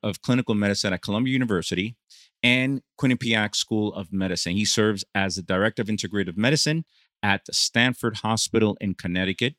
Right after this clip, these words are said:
and has seen over forty-five thousand patients with over fifteen years experience using integrative medicine. Doctor Joe is a multiple award-winning and extensively published medical researcher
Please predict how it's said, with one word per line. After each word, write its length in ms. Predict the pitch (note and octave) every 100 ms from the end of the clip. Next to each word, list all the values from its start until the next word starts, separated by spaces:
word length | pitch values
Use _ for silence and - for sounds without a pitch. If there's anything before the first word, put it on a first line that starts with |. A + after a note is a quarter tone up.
| _ _
and 120 | C#3
has 200 | C3+ A#2+
seen 360 | - F#3 G3 F#3+
over 220 | E3 C3 A#2
forty-five 720 | - G#3+ A3+ G3+ - D#3+ C#3+
thousand 460 | C3+ B2 B2 A#2+ -
patients 540 | A2 G2+ G#2+ G2+ G2
with 160 | G2 F2+ -
over 220 | F#2+ F#2+
fifteen 380 | B2 - B2+ A2
years 180 | G2+
experience 840 | F#2 - - C#4+ D#3+ A2+ A2 A2+ -
using 520 | A#2 A#2+ G#2+ A2+ G#2+ -
integrative 800 | B2 A#2+ G#2 G#2 F#2+ F#2+ F#2+ E2+ - _ -
medicine. 640 | A2 C#3+ A2+ - - - _ _ _ _
Doctor 260 | G#2+ - F#2+
Joe 280 | B2 A#2+
is 100 | A2+
a 100 | G2
multiple 460 | F#2 A2 C#3+ C#3 B2+
award-winning 640 | G#2+ A#2+ G#2+ A2+ A2 A2
and 120 | - -
extensively 540 | - B2+ A#2+ A2 G#2
published 340 | G#2 G2 F2+
medical 280 | G2+ G#2 G#2+
researcher 560 | G#2 G2+ G#2+ G2+ G#2+